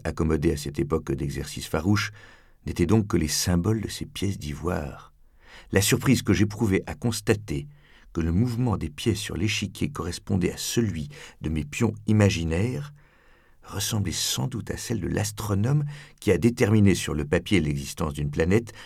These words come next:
grâce à de savants calculs et qui aperçoit soudain cette planète dans le ciel sous la forme d'une substantielle et brillante étoile.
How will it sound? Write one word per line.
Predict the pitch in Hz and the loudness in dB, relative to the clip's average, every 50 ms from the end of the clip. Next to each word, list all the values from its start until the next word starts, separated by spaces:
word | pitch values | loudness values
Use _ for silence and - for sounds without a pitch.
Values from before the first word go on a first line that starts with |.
| - - | -18 -12
grâce | - - 73 - - 78 | -8 -6 -4 -4 -4 -4
à | 73 - | -4 -4
de | - 69 71 69 - | -6 -6 -8 -8 -8
savants | - - 71 73 71 71 | -6 -6 -6 -4 -4 -4
calculs | - 87 87 - - - 78 78 78 73 - - - - _ - - _ _ _ _ - | -4 -4 -6 -4 -4 -2 -2 -2 -2 -6 -10 -16 -20 -20 _ -20 -20 _ _ _ _ -10
et | 85 - | -10 -6
qui | - - | -2 -2
aperçoit | 98 104 107 120 98 - - - 82 71 | -2 0 0 -2 -2 -2 -2 -4 -4 -4
soudain | 73 - - - 123 117 95 90 82 78 - | -4 -4 -4 -4 -4 -2 0 0 0 0 -2
cette | - - - - - | -6 -12 -14 -14 -10
planète | - 92 92 90 92 90 82 78 | -4 -2 -2 0 0 -2 -2 -4
dans | 73 67 | -4 -6
le | 67 | -6
ciel | 71 - - - - 98 120 123 135 - - - - - - - - - - | -6 -6 -4 -2 -2 -2 -2 -4 -6 -10 -14 -20 -20 -20 -20 -20 -20 -20 -20
sous | - - - | -12 -6 -4
la | 85 73 71 | -2 -2 -2
forme | - - - 98 101 107 92 80 73 71 - - - - | -4 -4 -2 0 2 2 2 2 0 -4 -8 -16 -18 -12
d'une | - 76 76 73 | -8 -6 -6 -4
substantielle | - - 101 101 - - - - 73 73 - - - 82 87 101 98 90 | -4 -4 -4 -4 -4 -4 -4 -4 -6 -6 -6 -6 -4 -2 0 0 0 -2
et | 73 - - - | -4 -6 -6 -10
brillante | - - - - 78 80 - - - - | -12 -12 -12 -8 -6 -6 -6 -6 -8 -10
étoile. | - - - - - | -12 -12 -14 -16 -16